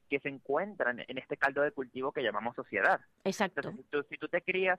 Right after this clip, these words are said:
Speaker 1: escuchando a tus familiares, a tus amigos, eh,
Speaker 2: Ya
Speaker 1: dici-,
Speaker 2: tienen
Speaker 1: eh,
Speaker 2: novia con tres años, tienen novia en la
Speaker 1: Exacto.
Speaker 2: guardería, tú dices, "Bueno, no sabemos".
Speaker 1: Exactamente, y no solamente eso, sino señalando o estigmatizando, digamos, a otro grupo social, ¿no? Los
Speaker 2: Hmm.
Speaker 1: gays son promiscuos,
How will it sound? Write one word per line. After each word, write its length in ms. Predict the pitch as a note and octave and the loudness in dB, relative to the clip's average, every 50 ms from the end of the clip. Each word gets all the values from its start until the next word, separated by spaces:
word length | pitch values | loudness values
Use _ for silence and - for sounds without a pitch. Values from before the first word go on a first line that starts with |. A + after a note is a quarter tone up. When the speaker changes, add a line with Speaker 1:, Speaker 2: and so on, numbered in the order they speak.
| - - | -2 -8
Speaker 1:
escuchando 800 | D#3 D3+ - D#3 D3+ - - E3+ E3 E3 E3 D#3+ D3 C#3 - | -12 -10 -8 -10 -12 -4 0 0 2 2 2 0 0 0 0
a 80 | - C3+ | 0 -2
tus 140 | - C3 - | -4 -6 -8
familiares, 520 | - C3+ B2+ A#2+ A#2+ C#3 C#3 C3+ C3 B2+ - | -8 -8 -8 -8 -4 -2 0 0 0 -2 -4
a 40 | A#2+ - | -10 -12
tus 120 | - A#2 - | -10 -10 -8
amigos, 400 | A#2 A#2 C3+ D3 D3+ C#3 B2+ A#2 - _ _ _ _ _ _ _ | -8 -8 -8 -8 -6 -6 -6 -8 -8 _ _ _ _ _ _ _
eh, 480 | - C#3+ C#3 C#3 C3+ C3 B2+ B2+ B2+ - - | -6 -4 -2 0 0 0 0 -2 -2 -4 -6
Speaker 2:
Ya 160 | - F#3+ C4+ C#4+ | 0 4 4 6
Speaker 1:
dici-, 40 | |
Speaker 2:
tienen 280 | C#4+ E4 D4+ D4 C#4 C4 | 6 6 6 6 6 8
Speaker 1:
eh, 20 | |
Speaker 2:
novia 440 | C4 C4+ C4+ C4+ C4+ C4+ C4 C4 C4+ | 8 8 6 6 6 6 6 6 6
con 160 | A3+ A#3 G#3 | 6 2 2
tres 180 | F#3+ A3 A3 G#3+ | 4 6 6 6
años, 320 | G3+ F#3+ F#3 F#3 F3 F3 | 6 4 4 2 0 0
tienen 240 | - - D4 D#4+ D4+ | 0 2 2 4 4
novia 220 | D4 D4+ D4 D4+ D4 | 4 4 6 6 8
en 80 | C#4 | 8
la 60 | C#4 | 8
Speaker 1:
Exacto. 140 | C4+ C4 C4 B3 B3 | 8 8 8 8 8
Speaker 2:
guardería, 380 | A#3+ A#3 A3+ C4 C4 B3+ B3 | 6 6 6 6 8 6 6
tú 80 | G#3+ A#3 G#3 | 6 4 2
dices, 280 | G3+ F#3+ E3+ - D#3+ | 0 0 -2 -4 -2
"Bueno, 340 | D#3+ G#3 C4 A#3 E3+ D#3+ D3+ - _ - - - _ | 0 0 0 0 -2 -4 -10 -14 _ -20 -20 -10 _
no 80 | - G#3 | -8 -8
sabemos". 220 | G#3+ F3+ D#3+ - | -6 0 2 4
Speaker 1:
Exactamente, 420 | B3 F#3+ D#3+ - E3 E3+ G3 - - | 4 4 4 4 2 2 2 2 0
y 100 | E3 E3+ | 2 2
no 100 | E3+ F3+ | 2 4
solamente 560 | - B3 A#3 A3+ F3 D#3 C#3 - C3+ C#3 F3 | 6 6 6 6 4 2 2 2 4 4 4
eso, 180 | G#3 - D#3 C#3+ - | 2 -2 -6 -10 -8
sino 520 | - D#3 D3 D3 D3 D3 C#3+ D3+ F3 D#3 - _ _ _ - | -8 -8 -6 -4 -2 0 0 0 0 -2 -6 _ _ _ -6
señalando 540 | E3+ D#3 D3 D3 C#3+ D3 D3+ E3 F3 F#3 F#3 | -4 -2 0 0 0 2 2 0 0 0 -2
o 60 | F#3 | -4
estigmatizando, 840 | F3 - E3+ - - D3+ D3 D3 C#3+ - D#3 D#3+ E3 F#3+ G#3+ - - _ | -4 -6 -8 -2 0 0 0 0 0 0 -2 0 2 2 0 0 -2 _
digamos, 400 | - C3+ C3 C#3 C#3 D3+ E3+ F3+ - - | -6 -2 -2 0 0 -2 -4 -8 -4 -2
a 180 | - C3 B2+ B2+ | 2 4 4 4
otro 240 | C3+ C#3 - D#3+ D3+ | 2 0 -4 -8 -8
grupo 280 | D3+ D3 C#3+ - B2 | -8 -8 -8 -8 -8
social, 440 | - A#2+ A2 _ B2+ A#2 A2 A2 A2+ | -8 -10 -8 _ 0 2 2 2 2
¿no? 200 | B2 D3 F3+ G3 - | 0 0 0 0 -2
Los 200 | C3+ C3 C3 A3+ | 0 2 4 4
Speaker 2:
Hmm. 160 | A#3 G#3+ - | 4 4 2
Speaker 1:
gays 160 | B2+ C#3 B2+ - | 0 -4 -4 -4
son 120 | C3+ B2+ | -8 -8
promiscuos, 640 | - - - - F#3 G3+ - _ - F#3 F3+ F#3+ | -8 -10 -8 -6 -8 -8 -8 _ -2 0 0 0